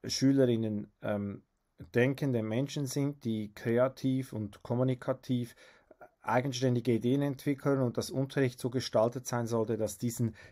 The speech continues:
Ideen auch das nötige Gewicht zukommt, dass die, die, die eine Bedeutung bekommen.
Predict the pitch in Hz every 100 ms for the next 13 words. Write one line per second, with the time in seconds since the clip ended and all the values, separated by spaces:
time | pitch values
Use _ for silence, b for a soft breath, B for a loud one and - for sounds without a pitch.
0 | B 120 123 123 117 113 107 - 113 -
1 | 117 117 117 120 107 104 B B B 127
2 | 120 139 - 151 135 143 135 131 113 -
3 | 117 110 113 107 120 110 110 104 101 101
4 | 98 90 - 85 80